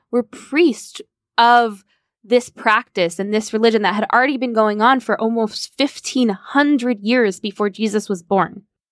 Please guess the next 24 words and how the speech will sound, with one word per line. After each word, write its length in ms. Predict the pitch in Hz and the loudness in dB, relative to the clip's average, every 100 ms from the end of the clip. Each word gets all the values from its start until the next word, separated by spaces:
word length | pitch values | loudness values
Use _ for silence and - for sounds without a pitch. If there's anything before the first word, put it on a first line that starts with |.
| - | 0
And 260 | 269 277 | 2 2
the, 180 | 262 - | 0 0
at 140 | 277 - | -2 -2
the 80 | |
core 640 | 226 - - 277 339 311 - | -8 -6 0 4 6 4 4
of 240 | 254 214 208 | 0 0 0
their 200 | 247 262 | 2 2
religion, 640 | 233 220 285 196 170 - _ _ - | 2 2 2 0 -2 -10 _ _ 0
they 160 | 240 262 | 0 2
believed 480 | 294 262 262 247 | -2 0 -2 0
in 240 | 214 190 185 | -4 -4 0
one 280 | 208 262 254 | 0 2 2
God, 440 | 214 180 180 226 _ - | 4 4 2 -2 _ -10
very, 440 | 190 233 294 277 | 2 2 4 0
very 520 | 233 240 226 208 190 _ _ - 185 | 2 2 2 0 -2 _ _ -20 -2
dedicated 800 | 240 247 277 - 185 165 170 - | 2 2 2 -2 -6 -4 -6 -8
to 120 | - | -6
the 140 | 214 202 | 0 2
idea 360 | 202 208 196 | 2 4 4
of 60 | 185 | 4
the 100 | 185 | 0
one 340 | 180 190 208 | 2 2 2
true 360 | 202 - 202 185 | -4 0 0 2
God, 480 | 180 180 170 196 | 4 4 4 0